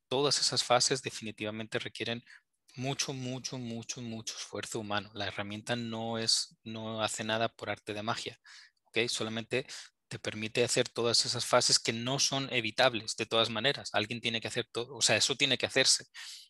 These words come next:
para que se pueda tomar una decisión al más alto nivel. Pe-, y, y la herramienta te lo facilita, pero, como les decía, eh, inicialmente,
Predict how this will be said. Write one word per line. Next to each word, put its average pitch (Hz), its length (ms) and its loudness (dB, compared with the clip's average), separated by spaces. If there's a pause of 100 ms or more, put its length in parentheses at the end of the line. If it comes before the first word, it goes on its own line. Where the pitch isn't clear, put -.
(160)
para 110 160 -2
que 104 60 0
se 110 100 0
pueda 110 160 2
tomar 113 220 0
una 113 120 0
decisión 113 360 2
al 123 100 0
más 104 220 -2
alto - 180 -6
nivel. 127 320 -2 (800)
Pe-, 113 340 4
y, 110 420 -6
y 110 40 -4
la 110 100 2
herramienta 104 320 -2
te - 80 4
lo 131 80 8
facilita, 110 580 2 (280)
pero, 113 360 4 (440)
como 101 160 -8
les 98 100 -4
decía, 113 480 2
eh, 110 340 -6
inicialmente, 113 840 -2